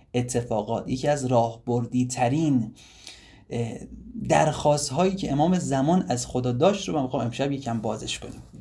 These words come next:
امام زمان در یکی از ادعیه فرمود: «اللهم ارزقنا توفیق الطاعه و بعد المعصیه.» می‌فرمایند، می‌فرمایند، می‌فرمایند تا می‌رسند به جایی که می‌فرمایند: «و طهر بطوننا من الحرام و الشبهه.» حضرت میگه: «ببین،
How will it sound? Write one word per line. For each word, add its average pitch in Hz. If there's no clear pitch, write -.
امام 147
زمان 151
در 127
یکی 127
از 131
ادعیه 117
فرمود: 147
«اللهم 143
ارزقنا 135
توفیق 127
الطاعه 123
و 123
بعد 131
المعصیه.» 123
می‌فرمایند، 160
می‌فرمایند، 156
می‌فرمایند 233
تا 202
می‌رسند 226
به 175
جایی 185
که 202
می‌فرمایند: 170
«و 143
طهر 135
بطوننا 131
من 117
الحرام 127
و 165
الشبهه.» -
حضرت 185
میگه: 214
«ببین، 220